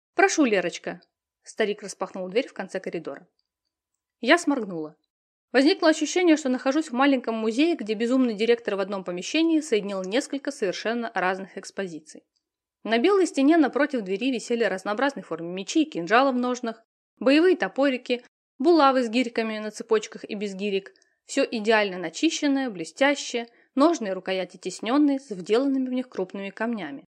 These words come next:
Другие две стены украшали картины, развешанные по странной системе. Пейзажи, натюрморты, женские портреты, какие-то абстракции, и всё это вперемешку.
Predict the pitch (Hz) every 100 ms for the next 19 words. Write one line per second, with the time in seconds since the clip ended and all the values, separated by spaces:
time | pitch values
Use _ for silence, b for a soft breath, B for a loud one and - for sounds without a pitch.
0 | _ _ _ 196 220 196 262 370 226 214
1 | - 196 175 156 _ - 214 320 349 349
2 | 339 330 226 175 156 - 185 196 185 277
3 | 311 285 277 233 - 202 214 208 - -
4 | - 147 135 _ _ _ _ _ 339 277
5 | 220 233 214 233 240 262 196 190 - 190
6 | 214 294 320 311 320 311 202 202 196 208
7 | _ _ - 226 302 285 220 - - 190
8 | - 180 - 214 359 - - 233 220 156
9 | - -